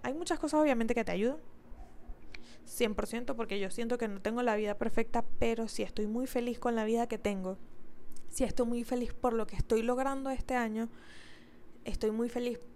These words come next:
con lo disciplinada que estoy, que esa ha sido mi palabra de este año, la disciplina. Estoy muy, muy orgullosa de mí y me agradezco todos los días a mí,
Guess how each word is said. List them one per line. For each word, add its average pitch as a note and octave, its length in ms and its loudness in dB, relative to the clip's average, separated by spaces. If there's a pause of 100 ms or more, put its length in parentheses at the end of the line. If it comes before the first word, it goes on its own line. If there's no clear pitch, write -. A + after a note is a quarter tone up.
(400)
con A3+ 400 -2 (460)
lo A3 580 2 (800)
disciplinada A3 1080 2
que A#3+ 120 -2
estoy, A3 640 2 (260)
que G3 160 0
esa G#3+ 220 0
ha G#3+ 60 0
sido A3+ 280 4
mi A3 140 2
palabra G3 520 2
de A#3 120 4
este A#3 260 4
año, G#3 320 -2
la G3 100 2
disciplina. A3 760 0 (420)
Estoy A#3+ 300 4
muy, A#3 420 2
muy A3+ 300 4
orgullosa B3 480 4
de A#3 120 4
mí A#3+ 240 -2
y A#3 120 -2
me G#3+ 100 -2
agradezco G#3 640 -2
todos C4+ 260 2
los C4 140 2
días B3+ 240 2
a A#3+ 80 2
mí, A#3 300 -2